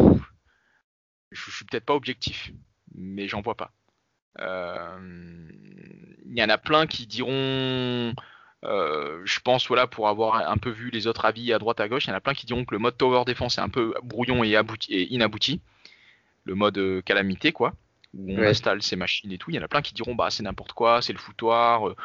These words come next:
Speaker 1: on comprend rien, on sait pas ce qui se passe et tout, et cetera. » Bon, moi, je suis un ancien et il y a des, il y avait, il y avait déjà des prémices de missions comme ça dans les anciens trucs. Euh,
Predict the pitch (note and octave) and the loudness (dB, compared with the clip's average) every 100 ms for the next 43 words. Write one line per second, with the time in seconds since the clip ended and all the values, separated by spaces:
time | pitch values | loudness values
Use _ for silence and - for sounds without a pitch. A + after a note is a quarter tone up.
0 | - - - A#2 A2 G2+ G2 A2+ A#2 G#2+ | -16 -10 -4 -2 0 2 4 4 2 0
1 | - G#2+ - - A2+ A2+ G#2 A#2 G#2+ G2+ | -2 -4 -4 -4 -2 0 -2 -6 -6 -6
2 | G#2 G2 - _ - - - - _ G2+ | 0 0 0 _ -20 -20 -20 -20 _ -6
3 | F#2+ - - - - - A2 A2 A2+ A#2 | -6 -8 -20 -20 -20 -16 -4 4 6 4
4 | - G#2 G#2+ - C3 C3 A#2+ F2 F2 F2+ | 2 2 2 4 6 6 4 2 -2 -2
5 | G#2 E2+ F2 G2 F#2 G#2 F#2 A2+ C#3 E3 | -4 -2 0 0 0 0 0 2 2 2
6 | C3 - - D3 E3+ - B2+ B2 C3+ B2 | 0 -2 0 0 0 0 0 2 0 2
7 | B2 D#3 C#3+ A#2 A2+ A#2 G#2+ - E2 - | 2 2 0 -2 -2 -2 -4 -8 -14 -20
8 | _ _ _ _ _ - - - - - | _ _ _ _ _ -20 -20 -20 -20 -14
9 | - F2 E2+ D#2 D#2 D2+ | -4 -2 0 -2 -4 -6